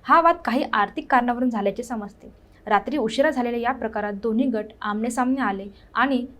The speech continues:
त्यातून चार जण जखमी झाले. जखमींना तातडीने अकोला जिल्हा शासकीय रुग्णालयात दाखल करण्यात आले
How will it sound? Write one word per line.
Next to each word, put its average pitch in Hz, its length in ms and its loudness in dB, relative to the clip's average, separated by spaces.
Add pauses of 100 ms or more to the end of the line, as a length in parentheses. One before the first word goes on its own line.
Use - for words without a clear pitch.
त्यातून 254 260 0
चार 240 280 0
जण 220 200 -4
जखमी 220 280 -4
झाले. 180 260 -14 (400)
जखमींना 262 420 2
तातडीने 269 500 0 (100)
अकोला 247 280 -2
जिल्हा 240 320 -4
शासकीय 233 380 -4
रुग्णालयात 220 380 -2
दाखल 220 340 -6
करण्यात 208 300 -8
आले 214 180 -8